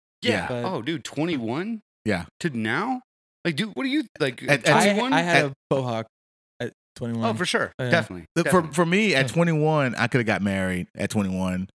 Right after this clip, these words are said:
Speaker 3: But by twenty-three, yeah, I would've been way out of that marriage. That
Speaker 2: Yeah.
Speaker 3: marriage wouldn't last, 'cause I was a totally different person from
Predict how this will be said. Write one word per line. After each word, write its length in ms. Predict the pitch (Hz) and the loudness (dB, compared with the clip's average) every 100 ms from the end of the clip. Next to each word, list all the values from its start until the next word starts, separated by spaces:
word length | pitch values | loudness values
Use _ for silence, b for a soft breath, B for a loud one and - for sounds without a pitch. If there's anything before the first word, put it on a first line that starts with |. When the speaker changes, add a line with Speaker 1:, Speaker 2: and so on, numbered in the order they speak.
| _ _ - | _ _ -2
Speaker 3:
But 140 | 101 | 2
by 140 | 104 | 2
twenty-three, 560 | - 175 190 175 185 247 - _ _ _ _ | 0 0 0 2 2 0 -6 _ _ _ _
yeah, 320 | 123 117 98 87 | 2 2 0 0
I 120 | 117 | 0
would've 160 | 117 | 2
been 180 | 110 107 | 0 0
way 180 | 110 110 | 2 2
out 120 | 104 | 2
of 40 | 98 | 0
that 140 | 104 | -2
marriage. 400 | 98 95 92 - - | -2 -4 -4 -6 -2
That 160 | 123 | 0
Speaker 2:
Yeah. 60 | 123 | 2
Speaker 3:
marriage 200 | 135 143 | 2 0
wouldn't 200 | 131 120 | -2 0
last, 200 | 113 110 | 0 2
'cause 80 | 117 | 4
I 60 | |
was 120 | 147 127 | 4 2
a 40 | |
totally 280 | - 143 139 | 0 2 2
different 240 | 135 117 | 0 2
person 280 | 131 127 117 | 2 2 -2
from 460 | 113 113 107 104 | 0 0 0 -2